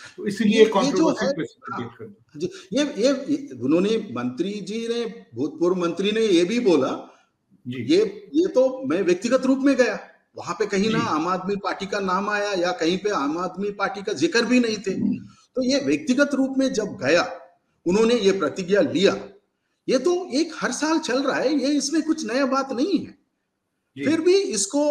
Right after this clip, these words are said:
Speaker 2: वो पॉलिटिक्स करने का, अ, वजह से ये मामला बहुत, अ, उछल गया। नहीं तो एक अच्छा हुआ, ये भाजपा लोग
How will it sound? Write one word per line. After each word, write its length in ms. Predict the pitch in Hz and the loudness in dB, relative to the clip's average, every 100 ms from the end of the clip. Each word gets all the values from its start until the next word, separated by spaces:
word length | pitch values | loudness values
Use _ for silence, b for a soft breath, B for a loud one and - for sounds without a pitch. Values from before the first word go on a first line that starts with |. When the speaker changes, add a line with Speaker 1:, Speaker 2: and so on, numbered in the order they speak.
| 285 - - _ _ _ | 0 -6 -18 _ _ _
Speaker 2:
वो 100 | 160 | -4
पॉलिटिक्स 580 | 175 156 180 277 359 - | -4 0 2 6 4 6
करने 300 | 262 254 269 | 4 4 2
का, 200 | 262 254 240 240 - _ 190 | 2 2 0 -6 -16 _ -6
अ, 60 | 170 160 143 160 | -4 -4 -6 0
वजह 280 | 165 208 226 | 4 6 6
से 180 | 240 | 4
ये 480 | 233 180 208 - - 147 | 6 6 4 2 -10 -8
मामला 600 | 139 160 175 185 - - 127 | -2 -2 0 0 -2 -6 -4
बहुत, 320 | 131 175 - | -2 -2 -2
अ, 180 | 151 131 123 | -2 0 -4
उछल 220 | 127 208 | -2 -2
गया। 420 | 147 101 92 - b b b b | -2 -6 -12 -18 b b b b
नहीं 120 | 220 254 | -2 2
तो 100 | 262 | 2
एक 260 | 240 277 | 2 2
अच्छा 260 | 247 - 294 | 0 4 6
हुआ, 540 | 262 160 - - - _ _ - | 8 6 4 -6 -16 _ _ 0
ये 200 | 196 269 254 - - _ _ | 6 6 4 -8 -18 _ _
भाजपा 580 | 110 - 180 226 277 294 | -18 -4 -2 2 4 6
लोग 420 | 240 240 233 | 8 8 6